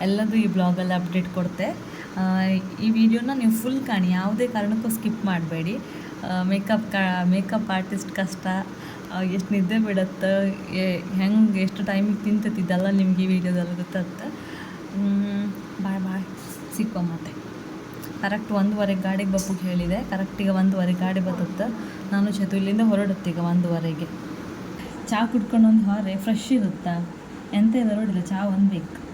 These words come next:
ಅದಕ್ಕೆ ಫಸ್ಟ್ ಒಂದು ಚಾ ಕುಡ್ಕೊಂಡು ಹನ್ನ-, ಒಂದೂವರೆ ಕರೆಕ್ಟ್ ಹೊರಟ್ರೆ ಕರೆಕ್ಟ್ ಆಗ್ತೀಗ. ಮೇಕಪ್ ಬ್ಯಾಗ್, ಹೇರ್ ಸ್ಟೈಲ್ ಇದೆಲ್ಲ ಬ್ಯಾ-, ಐಟಮ್ ಇದ್ರಲ್ಲಿ ಇತ್ತು ಈ ಬ್ಯಾಗಲ್ಲ. ಇದ್ರಲ್ಲಿ ಮೇಕಪ್ ಐಟಮ್ ಇತ್ತು.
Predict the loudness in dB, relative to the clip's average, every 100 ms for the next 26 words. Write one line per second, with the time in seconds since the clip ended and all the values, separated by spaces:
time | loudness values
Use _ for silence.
0 | -14 -8 -8 -4 -4 -4 -2 -2 -2 -4
1 | -4 -4 0 2 2 0 -6 -14 -14 -14
2 | -14 -14 -6 0 0 0 0 0 0 -2
3 | 0 -2 -2 0 0 0 0 -4 -2 -2
4 | -4 -6 -6 -6 -8 -8 -8 -12 -12 -12
5 | -12 -12 -12 -12 -12 -10 -10 -10 -10 -10
6 | -10 -12 _ -20 -20 -18 -6 -6 -4 -4
7 | -4 -4 -6 -6 -6 -6 -8 -14 -16 -16
8 | -16 -16 -14 -12 -6 -4 -4 -4 -4 -4
9 | -4 -4 -4 -4 -8 -6 -8 -6 -8 -6
10 | -6 -6 -6 -6 -4 -4 -4 -6 -4 -6
11 | -8 -14 -18 -8 -4 -2 -4 -4 -4 -6
12 | -8 -6 -8 -8 -10 -10